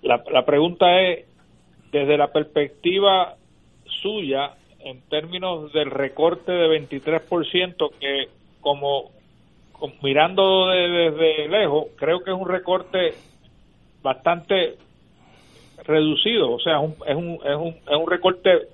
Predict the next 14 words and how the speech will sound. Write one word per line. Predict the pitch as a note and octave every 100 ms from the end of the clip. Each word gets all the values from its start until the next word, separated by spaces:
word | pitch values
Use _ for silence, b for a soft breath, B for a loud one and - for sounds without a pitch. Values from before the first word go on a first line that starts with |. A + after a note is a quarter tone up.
| -
bajito, | D3+ F3 G#3 -
yo | C#3
esperaba | D3 E3 D#3+ E3
un | D#3+
recorte | D#3 E3 E3 D#3+
mayor, | D3+ E3+ F#3+
pero | D3+ C3+ - _ _ -
¿cuál | D3 F3
es | E3+
su | F3
perspectiva | E3+ E3 D#3+ - D#3+ D3+
de-, | D3 C#3+
de-, | C#3 C3
de-, | C3 -